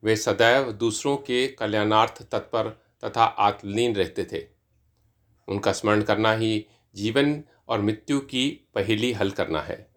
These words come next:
साधनाओं में यह अति श्रेष्ठ तथा सरल साधना है,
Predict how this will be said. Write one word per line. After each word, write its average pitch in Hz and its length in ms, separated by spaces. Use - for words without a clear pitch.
साधनाओं 98 680
में 110 320
यह 113 340
अति 156 260
श्रेष्ठ 127 420
तथा 120 360
सरल 110 280
साधना 85 400
है, 87 300